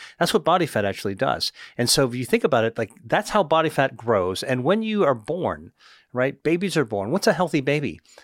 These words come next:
A healthy baby is a fat, chubby baby with, uh, you know, big fat cheeks, uh, little pudgy jaw, uh, uh, arms and legs that look like those circus balloon animals that you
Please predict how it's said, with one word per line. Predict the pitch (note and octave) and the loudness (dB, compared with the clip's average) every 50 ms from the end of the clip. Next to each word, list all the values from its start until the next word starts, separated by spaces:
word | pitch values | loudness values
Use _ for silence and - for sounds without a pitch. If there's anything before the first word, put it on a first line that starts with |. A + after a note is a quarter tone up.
| _ _ - | _ _ -6
A | A2+ | -2
healthy | A2+ C3+ F3+ G#3+ G#3 A#3+ G3+ | 0 2 0 0 0 -2 -2
baby | C#3 A2+ G#2 G2 G2 A2+ A2+ | 0 -2 -2 -2 -4 -8 -10
is | - - | -8 -8
a | A2 G2+ | -8 -8
fat, | - - - - D#3 F3 E3+ - - - _ _ _ _ | -8 -8 -4 -2 -2 -2 -2 -4 -8 -16 _ _ _ _
chubby | - - - D3+ C#3+ C3 C#3+ C#3 C#3+ C#3+ - - C#3 - _ - | -8 -2 0 2 2 2 0 -2 -4 -6 -8 -14 -20 -20 _ -8
baby | G#2 F#2 E2 E2 F#2+ F#2+ G#2 A#2 - - - - - - _ _ _ | -6 -6 -6 -8 -10 -10 -10 -12 -14 -18 -20 -20 -20 -20 _ _ _
with, | C3 A2+ A2+ A2+ A2+ A2 G#2+ - - - - | -2 2 4 4 4 4 2 -2 -8 -6 0
uh, | A2+ A2 A2 G#2+ G#2+ G#2+ G#2 G#2 | 2 2 4 4 4 4 4 2
you | G#2+ A#2 | 2 0
know, | A2+ G2 | -2 -4
big | F2+ - D#3+ F#3+ E3+ - | -2 -2 -4 -4 -4 -2
fat | - E3+ D#3+ D#3 D3+ | 0 0 0 0 -2
cheeks, | - - D3 C#3 C#3 C#3 C3+ - - - - - - - - _ _ | 0 2 2 4 4 2 2 0 0 -2 -2 -6 -12 -20 -20 _ _
uh, | B2 A#2+ A#2 A#2 A2+ A2+ A2+ | 0 2 2 4 4 2 2
little | A#2 C3 D#3+ E3 D3 | 2 2 0 0 2
pudgy | - E3 D3+ B2+ D3+ C#3 | 2 0 0 0 -2 -2
jaw, | A#2+ C#3 C#3 C3 C3 C3 B2+ C3 C3 B2+ - - - _ _ _ | 2 2 4 4 4 4 4 4 2 0 -2 -8 -20 _ _ _
uh, | - A2+ A2 A2 A2 A2 G#2 A2 _ - | -2 0 2 4 2 2 0 -2 _ -10
uh, | - | -6
arms | G#2 A2 A2+ - C3 C#3 D#3 F3 F3 C3+ D3+ | -4 -2 -2 0 2 2 2 2 2 2 2
and | C#3+ C#3+ | 2 4
legs | C#3 C#3 C3+ | 2 2 2
that | C#3+ | 0
look | B2+ C3 B2+ - | 0 0 0 2
like | C#3 C3 B2 A#2 - - | 2 2 2 2 2 2
those | B2 A#2+ A#2 A#2+ A2+ - | 4 4 4 4 4 2
circus | - - E3+ D3+ C3+ - D3+ C3+ - - - - - - - - _ _ | 2 4 2 2 4 4 2 2 4 2 2 0 -2 -6 -14 -20 _ _
balloon | - B2 B2 C3 C3+ C3+ C3 | 2 2 4 6 6 6 6
animals | C3 B2+ B2+ B2+ B2+ B2+ B2+ C3 B2+ - | 4 4 4 4 4 4 4 4 2 2
that | C#3 A#2 | 0 0
you | A#2+ A#2+ A#2+ A#2+ A#2+ | 0 0 0 0 -2